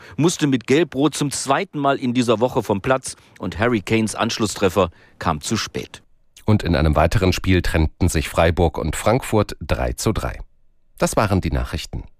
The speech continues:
Speaker 2: Das Wetter in Deutschland.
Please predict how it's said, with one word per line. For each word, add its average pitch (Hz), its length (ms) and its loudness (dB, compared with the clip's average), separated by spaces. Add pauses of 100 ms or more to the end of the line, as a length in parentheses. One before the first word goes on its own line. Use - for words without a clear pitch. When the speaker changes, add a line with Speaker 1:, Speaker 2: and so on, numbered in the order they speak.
(1080)
Speaker 2:
Das 139 200 0
Wetter 64 460 0
in 78 140 -2
Deutschland. 117 520 2